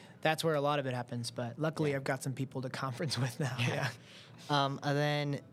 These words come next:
Speaker 2: your, um, photo of you
Speaker 1: Hmm.
Speaker 2: on Spotify for your, like, page
Speaker 1: Mm-hmm.
Speaker 2: is great.
Speaker 1: Thanks.
Speaker 2: Um, did you do, like, a photo shoot and then just choose one and maybe use some other photos for album covers and stuff?
Speaker 1: Yeah, is it the one of me in the, like, red hat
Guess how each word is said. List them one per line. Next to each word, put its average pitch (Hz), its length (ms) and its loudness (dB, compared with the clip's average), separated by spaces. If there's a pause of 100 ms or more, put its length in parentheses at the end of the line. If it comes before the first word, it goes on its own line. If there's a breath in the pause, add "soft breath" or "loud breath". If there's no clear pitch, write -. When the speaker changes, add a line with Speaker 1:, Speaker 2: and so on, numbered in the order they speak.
Speaker 2:
your, 139 580 2
um, 113 320 2
photo 113 680 2 (100)
of 110 160 -4
you 156 160 2
Speaker 1:
Hmm. 117 60 0
Speaker 2:
on 107 120 0
Spotify 107 600 0
for 113 140 -6
your, 101 240 -2
like, 92 280 -4
page 104 500 -2
Speaker 1:
Mm-hmm. 165 240 4 (200)
Speaker 2:
is 104 200 0
great. 131 460 0 (120)
Speaker 1:
Thanks. 113 280 2
Speaker 2:
Um, 104 160 -4
did 120 160 -4
you 120 80 2
do, 127 140 0
like, 120 180 2
a 113 100 2
photo 120 440 0
shoot 120 400 0
and 117 120 -2
then 113 200 0
just 113 220 -4
choose 117 340 0
one 117 540 0 (440 loud breath)
and 117 100 0
maybe 110 600 -2
use 110 280 -2
some - 220 -2
other 107 240 0
photos 110 340 -2
for 104 200 -4
album 113 260 -2
covers 151 300 -2
and 180 140 0
stuff? 185 280 0
Speaker 1:
Yeah, 262 200 0
is 160 180 2
it 180 100 0
the 185 140 6
one 170 260 2
of 151 180 0
me 160 180 2
in 160 100 0
the, 147 120 2
like, 131 220 0
red 143 240 0
hat 139 460 -2